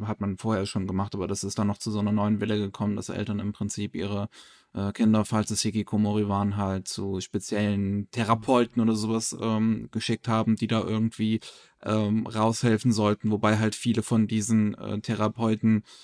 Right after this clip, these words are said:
ähm, ich sag mal, mich eher erinnern an die Art Therapeut, die, ähm, äh, ähm, äh, das Schwulsein aus einem heraustreiben soll.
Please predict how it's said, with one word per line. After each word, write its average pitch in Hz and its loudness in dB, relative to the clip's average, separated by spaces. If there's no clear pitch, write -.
ähm, 113 4
ich 110 0
sag 117 4
mal, 113 4
mich 123 0
eher 165 6
erinnern 143 4
an 127 4
die 127 2
Art 127 4
Therapeut, 117 2
die, 110 4
ähm, 113 6
äh, 120 4
ähm, 110 2
äh, 104 -4
das 104 0
Schwulsein 151 6
aus 160 0
einem 160 4
heraustreiben 160 4
soll. 175 4